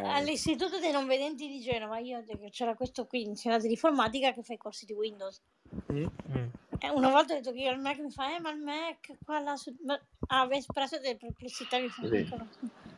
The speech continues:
Speaker 2: cioè, voglio dire, questo fa i corsi, fa un informatico, voglio dire, non,
Speaker 3: Mm.
Speaker 2: cioè."
Speaker 1: Guarda, i-, il, il Mac, io sceglierei prima di tutto, a parte per tutto il resto,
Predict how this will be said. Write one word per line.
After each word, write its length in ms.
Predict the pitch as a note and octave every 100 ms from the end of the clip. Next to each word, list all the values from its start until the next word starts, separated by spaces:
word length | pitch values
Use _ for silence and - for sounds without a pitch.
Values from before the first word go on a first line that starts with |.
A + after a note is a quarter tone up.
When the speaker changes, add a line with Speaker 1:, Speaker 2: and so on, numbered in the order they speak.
| -
Speaker 2:
cioè, 180 | - B3+ - - - -
voglio 180 | C4
dire, 280 | D4 C4 - - C4
questo 240 | D#4 D4+
fa 80 | B3
i 60 | G#3
corsi, 500 | C4+ C4+ A#3+ - B3
fa 80 | A#3
un 80 | A#3
informatico, 960 | G#3 - A#3 B3 B3+ A#3 A#3+ - G#3+
voglio 180 | A3 A#3+
dire, 280 | A#3 B3+ A3
non, 500 | G#3 A3 A3+ A3+ A#3 - - - - _ G#3+ - C#3 - - - - -
Speaker 3:
Mm. 120 | A#2
Speaker 2:
cioè." 180 | A2+ G#3 A2 - _ - _ - - -
Speaker 1:
Guarda, 240 | A#2 A#2 G#2+
i-, 220 | C#3 C3+ - - - -
il, 300 | D3 C#3 C#3
il 120 | D3 C3+
Mac, 640 | D3+ F3+ F#3 - F#3+ F#3 - - - - - - - - - - - - - - -
io 220 | E3+ G3
sceglierei 480 | - D#3+ D3+ D3+ C#3 - - - - -
prima 280 | E3 G#3 G#3
di 120 | F#3+
tutto, 440 | E3+ F#3+ G3+ G3+ E3+
a 100 | C#3+
parte 260 | F#3+ F#3
per 160 | D#3 D#3+
tutto 220 | F3 -
il 40 | D3
resto, 600 | D3+ D#3 - - D3+